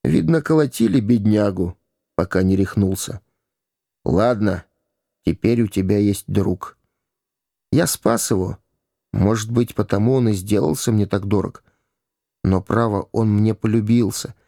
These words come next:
этот маленький смелый плутишка. Как он бесстрашно стоял перед разъяренной толпой, как смело бросал ей вызов в лицо.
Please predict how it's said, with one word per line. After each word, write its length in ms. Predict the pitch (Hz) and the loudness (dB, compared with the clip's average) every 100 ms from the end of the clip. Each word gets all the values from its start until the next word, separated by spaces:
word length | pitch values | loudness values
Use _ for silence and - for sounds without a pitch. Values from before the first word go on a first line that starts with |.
| _ _ | _ _
этот 280 | 98 92 - | -4 -2 0
маленький 520 | 92 139 151 139 - | 0 2 0 -2 -2
смелый 460 | 113 - 107 110 110 | -2 0 2 2 0
плутишка. 680 | 104 98 - 98 - - - _ _ _ _ _ _ _ - | -2 -2 -2 -2 -2 -12 -20 _ _ _ _ _ _ _ -4
Как 180 | - 180 | -2 0
он 160 | 160 | 2
бесстрашно 680 | 156 - - - - - 147 | 0 -2 -2 -2 -2 -2 -4
стоял 440 | - 135 147 143 | -2 0 0 0
перед 320 | - 147 139 123 | -2 -2 0 0
разъяренной 580 | 127 123 127 147 139 | -2 0 2 2 0
толпой, 600 | 123 127 127 - 123 98 _ _ _ _ _ _ | 0 -2 -2 -2 0 -2 _ _ _ _ _ _
как 220 | - 95 | -4 -4
смело 400 | - 98 113 135 | -2 0 2 2
бросал 480 | 107 104 101 107 110 | 0 -2 -4 -2 0
ей 180 | 110 98 | 0 0
вызов 520 | 90 135 147 113 - | 0 0 0 -2 -2
в 20 | |
лицо. 420 | 92 87 - 50 | -4 -2 -4 -4